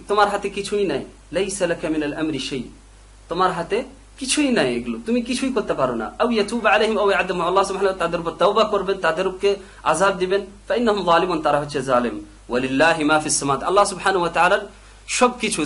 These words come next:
আকাশ জমিন আল্লাহ সুবহানাহু ওয়া তাআলার জন্যই।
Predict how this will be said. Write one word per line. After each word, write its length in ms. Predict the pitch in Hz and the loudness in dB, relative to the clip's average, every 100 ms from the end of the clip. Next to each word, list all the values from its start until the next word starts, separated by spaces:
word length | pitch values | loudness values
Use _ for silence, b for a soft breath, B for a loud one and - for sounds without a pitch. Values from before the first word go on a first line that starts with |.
| 139 | 0
আকাশ 380 | 160 202 196 190 | 2 2 0 0
জমিন 200 | 196 208 | 0 2
আল্লাহ 240 | 180 185 | 4 4
সুবহানাহু 400 | 180 147 180 160 | 2 -2 0 2
ওয়া 100 | 151 | 2
তাআলার 360 | 147 160 190 147 | 4 4 2 2
জন্যই। 380 | 147 139 120 | 0 2 -2